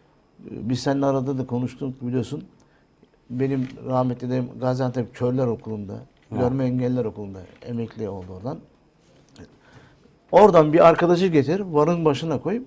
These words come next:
Speaker 1: bunlardan daha sağlıklı yorumlar yapar.
Speaker 2: Bu bir gerçek.
Speaker 1: Bu bir gerçek. Yani var, bu ülkede aslında adı var.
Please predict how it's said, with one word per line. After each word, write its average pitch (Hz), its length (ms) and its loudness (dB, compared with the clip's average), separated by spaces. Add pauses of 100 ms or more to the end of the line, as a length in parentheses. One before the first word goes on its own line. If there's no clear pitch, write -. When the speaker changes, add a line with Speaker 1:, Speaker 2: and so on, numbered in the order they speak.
Speaker 1:
bunlardan 175 560 -2
daha 190 180 6
sağlıklı 127 440 0
yorumlar 104 360 -6
yapar. 92 380 -16 (1900)
Speaker 2:
Bu 107 120 -6
bir 98 60 -6
gerçek. 110 420 -2
Speaker 1:
Bu 277 140 -2
bir 339 60 -4
gerçek. 220 380 2
Yani 139 280 -4 (380)
var, 220 300 8 (340)
bu 202 160 4
ülkede 214 260 2
aslında 196 460 2
adı 180 200 6
var. 113 160 2